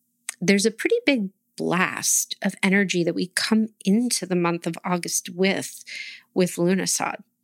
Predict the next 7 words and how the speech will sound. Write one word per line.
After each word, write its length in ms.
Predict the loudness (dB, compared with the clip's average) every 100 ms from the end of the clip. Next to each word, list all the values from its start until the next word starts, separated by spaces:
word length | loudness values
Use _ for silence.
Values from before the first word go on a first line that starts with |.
| _ _ -12 -2
our 180 | 0
Lammas, 680 | 2 0 0 -2 0 0 0
which, 320 | 0 0 -2 0
um, 460 | 0 2 0 -2 -6 _ _ _ _ _ _ -4
we 100 | -2
sort 240 | 2 2
of 100 | 0